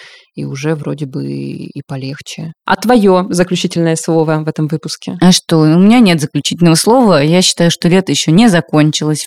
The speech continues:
Speaker 1: Не
Speaker 2: Впереди
Speaker 1: закончилось.
Speaker 2: половина августа,
Speaker 1: Да.
Speaker 2: впереди сентябрь, бабье лето. До середины октября, я надеюсь, будет тепло, можно будет куда-нибудь гонять. А и потом тоже можно будет куда-нибудь гонять, всё-таки по России и зимой, и осенью,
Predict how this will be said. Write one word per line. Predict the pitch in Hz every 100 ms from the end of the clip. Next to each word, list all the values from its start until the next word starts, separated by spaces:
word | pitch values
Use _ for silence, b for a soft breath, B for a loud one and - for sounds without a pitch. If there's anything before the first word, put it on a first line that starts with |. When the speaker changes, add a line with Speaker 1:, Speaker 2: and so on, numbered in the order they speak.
| -
Speaker 1:
Не |
Speaker 2:
Впереди | 180 165
Speaker 1:
закончилось. | 202 226 160 - 151 147 -
Speaker 2:
половина | 185 185 185 233 214
августа, | 160 156 147 147 - 160
Speaker 1:
Да. | 160 160
Speaker 2:
впереди | 160 214
сентябрь, | - 196 185 170 147 135 147
бабье | 151 214 185 170
лето. | 165 156 147 - 151 147 B B B
До | 190
середины | 180 202 175 220 208
октября, | 185 - 175 208
я | 214
надеюсь, | 175 170 170 180
будет | 160 170 160
тепло, | - 180 160 151 147
можно | 151 180 180
будет | 160
куда-нибудь | - 170 175 160
гонять. | 156 175 147 143
А | -
и | 196
потом | 202 208 185 185
тоже | 165 165
можно | 160 156
будет | 151 160
куда-нибудь | 147 143 139 135
гонять, | 143 156 233 254
всё-таки | - - -
по | -
России | 156 156 - 240 220
и | 175
зимой, | 147 165 185 262 269 247 _ _ -
и | 165
осенью, | 160 233 - 214 208 190 190 190